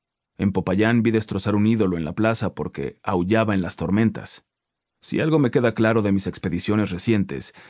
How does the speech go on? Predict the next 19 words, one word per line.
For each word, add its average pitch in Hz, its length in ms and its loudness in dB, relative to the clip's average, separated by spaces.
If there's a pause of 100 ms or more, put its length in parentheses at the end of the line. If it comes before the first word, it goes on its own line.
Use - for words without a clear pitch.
(140)
es - 120 -14
que 87 100 -2
las 92 140 0
viejas 107 300 2
supersticiones 107 840 0
son 104 260 0
difíciles 98 560 0
de 85 100 -2
erradicar. 87 680 -4 (760)
Pero - 180 -2
mire 196 180 4
su 139 140 0
convento 113 640 2
y 90 100 -4
los 95 160 0
edificios 98 440 0
que 95 100 -4
nos 92 140 -2
rodean. 90 460 -4